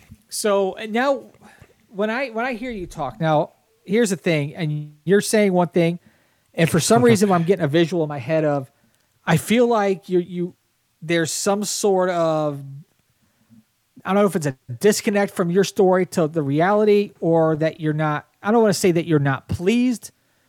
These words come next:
Speaker 1: with that they're not parallel, or there's some dissatisfaction that you have. Wh-, I don't know if it's coming from the story side,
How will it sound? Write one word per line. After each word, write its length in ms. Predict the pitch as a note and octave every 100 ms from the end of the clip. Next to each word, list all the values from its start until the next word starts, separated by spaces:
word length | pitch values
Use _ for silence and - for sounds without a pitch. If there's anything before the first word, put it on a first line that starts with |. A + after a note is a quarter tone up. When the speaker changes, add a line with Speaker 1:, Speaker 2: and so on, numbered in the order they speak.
| _ _ -
Speaker 1:
with 420 | F3 F#3 F3 - B3+
that 380 | F3 E3 E3 - _ _ -
they're 200 | D3 F3
not 260 | E3 F3+ -
parallel, 760 | G3 F#3 F#3+ G3 G3+ G3 G3+ -
or 480 | E3 D#3 D#3 D#3 D#3+
there's 260 | E3+ D3+
some 180 | - E3
dissatisfaction 1080 | E3 - F3+ E3 B2 - E3 F3+ - G#3+ G3
that 120 | F#3+
you 80 | F#3
have. 240 | E3+ F#3 F3
Wh-, 180 | F3+
I 60 | F3
don't 140 | F#3
know 100 | F3
if 140 | F3+ F#3
it's 120 | D3+
coming 280 | - E3+ D#3+
from 240 | - E3
the 180 | D3+ C3
story 500 | - - E3 F3+ A3
side, 400 | - B3+ B3+ C4+